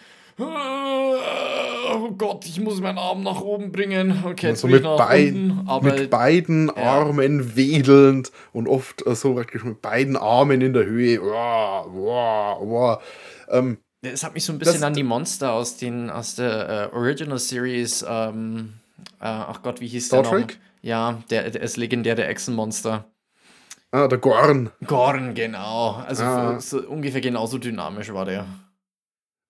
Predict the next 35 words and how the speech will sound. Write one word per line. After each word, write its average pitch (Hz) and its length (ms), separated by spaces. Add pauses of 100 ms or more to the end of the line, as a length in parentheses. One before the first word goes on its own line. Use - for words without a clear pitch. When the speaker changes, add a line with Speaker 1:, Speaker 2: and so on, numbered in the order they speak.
(240)
Speaker 2:
Äh, 131 360
ja. 101 260 (460)
<laughs> - 460
Geht 151 160
in 147 100
die 139 60
Richtung, 127 260
wobei 123 240
der, 131 100
äh, 120 260
das - 180
Gorn-Kostüm 143 840
überzeugender 110 760
war. 85 280 (180)
<laughs> 240 120 (580)
Speaker 1:
Ja. - 460 (300)
Speaker 2:
Das 123 160
hat - 120
besser 151 240
gepasst. - 600 (160)
Speaker 1:
Ja. - 120 (200)
Speaker 2:
Ähm, 139 360
Speaker 1:
Die 143 140
waren 143 180
vielleicht 139 260
noch 139 100
ein 123 160
bisschen 170 400
schlechter 131 420
in 123 120
den 117 180
Bewegungsabläufen, 117 960
in 113 180
den 104 120
Kämpfen. 120 540